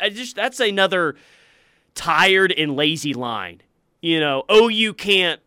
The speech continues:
win big. They lost too much. Well, they brought in a lot, yet at the same time, you think U S C is a sneaky team to make it in the college football playoff. Do you know U S C has double-digit numbers below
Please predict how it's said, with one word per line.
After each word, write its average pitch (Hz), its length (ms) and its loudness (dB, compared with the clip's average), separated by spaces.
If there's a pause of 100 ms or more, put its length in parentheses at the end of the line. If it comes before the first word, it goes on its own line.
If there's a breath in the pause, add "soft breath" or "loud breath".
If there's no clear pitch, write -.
(160)
win 190 420 0
big. 165 520 2
They 156 160 0
lost 175 400 2
too 165 140 -4
much. 131 540 -4 (280)
Well, 202 80 0
they 208 120 4
brought 285 320 2
in 254 120 0
a 180 60 0
lot, 233 440 2 (220)
yet 247 220 4
at 233 100 -2
the 185 60 -14
same 262 320 -2
time, 196 580 0 (240)
you 220 220 -4
think 240 260 -2
U 196 200 0
S 175 120 0
C 247 600 -2
is 180 160 0
a 160 60 -2
sneaky 160 400 -6
team 170 200 -4
to 151 60 -6
make 160 160 -2
it 156 40 -2
in 143 60 -8
the 139 60 -6
college 160 240 -2
football 143 260 -6
playoff. 208 360 -2 (320 soft breath)
Do 285 100 -8
you 415 60 6
know 415 40 4
U 254 200 2
S 233 120 2
C 254 180 -4
has 190 220 0
double-digit 180 720 0
numbers 160 400 -2
below 143 580 -2